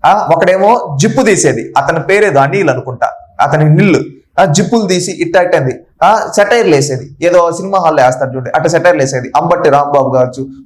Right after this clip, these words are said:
కొడాల నాని కావచ్చు, ద్వారంపూడి చంద్రశేఖర్ రెడ్డి కావచ్చు, రోజా కావచ్చు, ఇంకా చాలా మంది,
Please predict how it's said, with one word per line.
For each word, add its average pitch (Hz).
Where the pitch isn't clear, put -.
కొడాల 170
నాని 151
కావచ్చు, 135
ద్వారంపూడి 151
చంద్రశేఖర్ 147
రెడ్డి 131
కావచ్చు, 131
రోజా 170
కావచ్చు, 165
ఇంకా 208
చాలా 202
మంది, 165